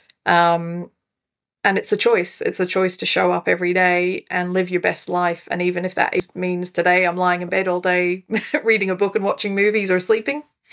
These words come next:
so be it. Tomorrow is another day, and I, I don't have to let it spiral. Tomorrow I can get up and try again and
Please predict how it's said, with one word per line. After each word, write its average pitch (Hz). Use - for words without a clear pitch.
so 196
be 208
it. 185
Tomorrow 185
is 180
another 185
day, 240
and 175
I, 175
I 190
don't 190
have 180
to -
let 175
it -
spiral. 175
Tomorrow 180
I 170
can 180
get 185
up 185
and 180
try 185
again 175
and 175